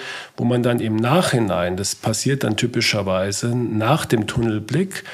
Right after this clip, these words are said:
also wenn wir bei dem Beispiel bleiben, drei Wochen später erfährt man, der Patient ist mit dem Herzinfarkt in die Klinik gekommen, ja, dann guckt man sich das nochmal an und denkt dann retrospektiv, ja Mensch,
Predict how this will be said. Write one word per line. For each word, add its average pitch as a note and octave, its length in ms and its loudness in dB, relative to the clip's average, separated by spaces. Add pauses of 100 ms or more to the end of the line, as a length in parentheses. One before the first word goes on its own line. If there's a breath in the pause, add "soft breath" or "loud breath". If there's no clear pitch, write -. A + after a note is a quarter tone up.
(420 loud breath)
also A2 220 0
wenn A2+ 120 2
wir A2+ 100 2
bei A2+ 140 2
dem G#2+ 160 0
Beispiel A2 440 0
bleiben, D3+ 760 6
drei B2+ 260 4
Wochen A2+ 220 2
später C#3 640 4
erfährt B2+ 480 2
man, C3 320 4
der A#2 140 0
Patient A2+ 640 -2
ist - 220 -4
mit G#2+ 80 0
dem G2+ 80 -4
Herzinfarkt A2 760 -2
in G2+ 100 -2
die F#2+ 100 -6
Klinik F3 380 0
gekommen, E3 600 2
ja, C#3+ 200 0 (500 loud breath)
dann A#2+ 380 0
guckt C#3+ 240 0
man B2 100 4
sich A2+ 220 0
das - 180 0
nochmal G#2+ 480 2
an D3 80 4
und C#3 420 0 (120)
denkt C3 380 0
dann B2 180 4
retrospektiv, B2+ 920 -2
ja A2+ 80 0
Mensch, C3+ 460 0